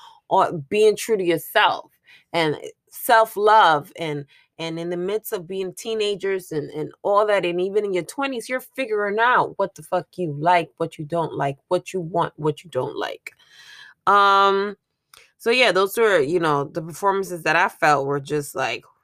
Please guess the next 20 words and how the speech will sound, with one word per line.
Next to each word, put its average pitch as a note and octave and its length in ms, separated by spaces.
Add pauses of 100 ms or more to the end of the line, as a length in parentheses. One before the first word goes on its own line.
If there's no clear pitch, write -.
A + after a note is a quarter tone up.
(120)
whoo! G#5 840
Then A3+ 340
Harry C4+ 600
Styles, A#3+ 800 (680)
Watermelon D4+ 800
Sugar. D#3 640 (960)
Mm, E4+ 220 (220)
mm, G4+ 120 (460)
mm. E4 400 (520)
At - 180
first D4 220
I A#3+ 120
was G#3 100
listening A3+ 300
to - 100
it, G3+ 40
I - 60
was - 200
like, F3 420
"Oh, - 120